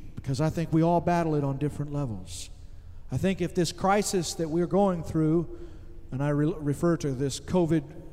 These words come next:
crisis, I think if it does one thing,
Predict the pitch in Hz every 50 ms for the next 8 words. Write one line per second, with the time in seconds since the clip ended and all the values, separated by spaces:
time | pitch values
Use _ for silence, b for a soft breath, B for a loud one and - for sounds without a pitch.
0 | - - - - - 151 131 120 120 - - 175 151 - 156 135 170 180 170 147
1 | 160 139 165 151 185 185 175 139 151 175 208 226 247 240 - 254 240 233 202 165
2 | 180 202 190 156